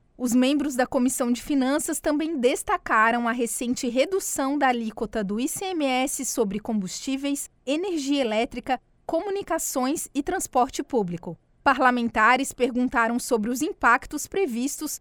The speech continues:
na arrecadação do Estado e no financiamento da saúde e da educação. A equipe da secretaria comentou que a expectativa é perder em torno de dez por cento da receita do I C M S no ano.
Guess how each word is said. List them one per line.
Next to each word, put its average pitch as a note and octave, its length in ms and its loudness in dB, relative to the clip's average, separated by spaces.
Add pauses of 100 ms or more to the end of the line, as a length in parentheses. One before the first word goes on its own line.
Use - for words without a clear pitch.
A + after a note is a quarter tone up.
(160)
na C4+ 320 6
arrecadação F#4 800 0
do A#3+ 80 -2
Estado A3+ 580 0 (140)
e B3 80 0
no C#4 140 6
financiamento D#4 920 0
da B3 140 0
saúde C4+ 680 0
e C4+ 80 0
da B3 160 4
educação. A#3+ 680 0 (220)
A A#3 100 4
equipe A#3+ 380 2
da B3 100 4
secretaria A#3+ 800 2
comentou B3 500 2
que B3 140 -4
a A#3 40 2
expectativa C4+ 1000 -2 (140)
é A3+ 100 0
perder C#4 400 0
em C#4+ 140 0
torno C4+ 400 2
de A3+ 140 -2
dez A3 400 0
por - 200 -10
cento B3+ 460 -4
da B3 120 2
receita A#3+ 540 -2
do A3 140 -4
I A#3+ 80 -2
C D#4 200 -4
M C#4 200 0
S G#3 380 -2
no C#4 180 4
ano. F#3+ 340 0